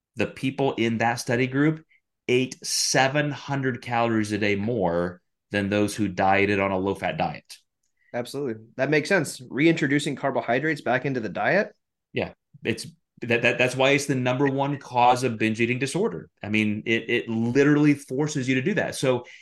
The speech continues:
Speaker 1: if you don't have some kind of internal value that's causing you to eat keto,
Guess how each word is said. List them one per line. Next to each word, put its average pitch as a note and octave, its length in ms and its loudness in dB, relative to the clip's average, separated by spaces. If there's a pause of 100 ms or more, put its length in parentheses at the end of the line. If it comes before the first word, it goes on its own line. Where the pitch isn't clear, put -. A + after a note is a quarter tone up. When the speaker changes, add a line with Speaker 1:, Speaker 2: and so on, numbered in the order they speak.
(240)
Speaker 1:
if C#3 160 -2
you E3+ 140 -2
don't G#3 160 0
have D#3 200 0
some E3 240 0
kind D3+ 220 -2
of A2 160 -2
internal C3 640 -4
value F#2 800 0
that's G2 240 -2
causing A#2+ 460 0
you A#2 120 -2
to A#2 60 0
eat A2 320 -6
keto, D#2+ 300 -10